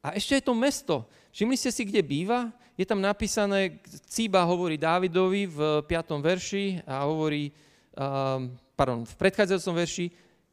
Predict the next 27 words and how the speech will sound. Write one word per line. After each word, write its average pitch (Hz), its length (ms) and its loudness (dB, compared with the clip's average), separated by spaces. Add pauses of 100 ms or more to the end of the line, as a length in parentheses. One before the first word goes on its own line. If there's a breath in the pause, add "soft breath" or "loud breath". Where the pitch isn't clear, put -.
v - 80 -20
štvrtom, 165 440 0 (200)
„Je 240 320 2
v 139 160 -8
Lo 233 440 2
Debare“. 226 600 0 (800 soft breath)
A 165 160 0
ešte 247 160 2
aj 226 80 4
význam 247 400 0
toho 233 240 4
mesta. 233 560 0 (400 soft breath)
Niečo, 240 400 2
čo 240 160 4
ani 240 160 2
neexistuje. 208 800 0
E, 123 80 -14 (880 soft breath)
nejaká 233 320 4
neznáma, 233 640 4
niečo 220 400 2
úplne 254 560 2 (760 soft breath)
ako 233 240 2
tie 247 160 4
stratené 226 560 0
mestečká 208 720 0
na 180 160 0
východe, 180 320 2